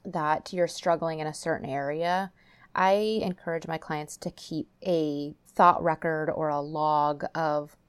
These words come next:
"Okay, this is a situation that happened. You know, I was supposed to meet this person and they didn't show up. Okay, this is the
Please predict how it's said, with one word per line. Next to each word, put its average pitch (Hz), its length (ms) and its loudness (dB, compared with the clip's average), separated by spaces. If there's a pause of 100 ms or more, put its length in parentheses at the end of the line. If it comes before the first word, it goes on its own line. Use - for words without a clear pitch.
(380)
"Okay, 175 500 0 (320)
this 208 260 0
is 214 500 -2 (440)
a 175 220 2
situation 170 580 -4
that 156 180 -4
happened. 262 720 0 (100)
You 190 140 -4
know, 160 220 -4
I 165 180 0
was 160 260 -6
supposed - 300 -2
to 185 60 -4
meet 170 160 -6
this 170 120 -6
person 170 320 -6
and 160 80 -10
they 160 80 -4
didn't 151 240 -6
show 147 160 -2
up. 120 200 -4 (380)
Okay, 147 360 -2 (160)
this 208 240 -2
is 185 280 -6
the 170 580 -2